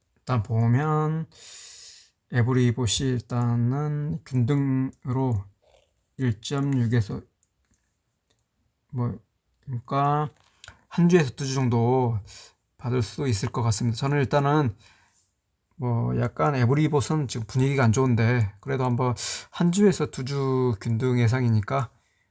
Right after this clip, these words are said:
그래도 손해를 봐도 조금밖에 안, 안 볼 거니까 일단은 해보려고 합니다. 일단 내일 에브리봇이 청약이 끝나면 바로 그 다음 주에 카카오뱅크, 그다음에 하나플러스 스펙 이 호가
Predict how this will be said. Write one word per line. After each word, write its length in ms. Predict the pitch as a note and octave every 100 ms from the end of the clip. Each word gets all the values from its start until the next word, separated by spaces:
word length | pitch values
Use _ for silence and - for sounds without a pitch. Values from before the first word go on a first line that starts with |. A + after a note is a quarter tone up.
| _
그래도 200 | C#3+ C3+
손해를 380 | - F3+ G3 E3+
봐도 200 | C3 B2+
조금밖에 520 | D3 F#3+ F#3 D#3+ C3
안, 160 | A#2+ A2+
안 160 | - A#2
볼 160 | C#3
거니까 500 | C#3+ B2+ A#2+ A#2+ B2 A#2 - - - _ -
일단은 380 | B2 C3 C#3+ C#3+
해보려고 360 | D3 D3+ C#3+
합니다. 300 | C3+ D#3 A#2+ - _ - _ _ _ _ -
일단 240 | C3 A#2+
내일 320 | C3 C#3+ C#3+
에브리봇이 880 | C3 A#2 C3 B2+ B2 A2 C#3+ C#3+ C#3+
청약이 320 | - D#3 D3
끝나면 840 | C3+ D3 D3+ B2 A#2 B2 C3 A#2 G#2
바로 180 | G#2+ G#2+
그 80 |
다음 240 | - A#2+ B2+
주에 320 | - C3+ A#2 - - _ _
카카오뱅크, 680 | - - E3 C#3 - C#3+ A2+
그다음에 400 | - _ B2+ A#2
하나플러스 1040 | A#2+ D3 D#3 D3+ D3+ - C#3+ - C#3+ C3 A#2+ - - _
스펙 340 | - - C#3
이 140 | C#3
호가 560 | D#3+ C3 C3 C#3+ A2+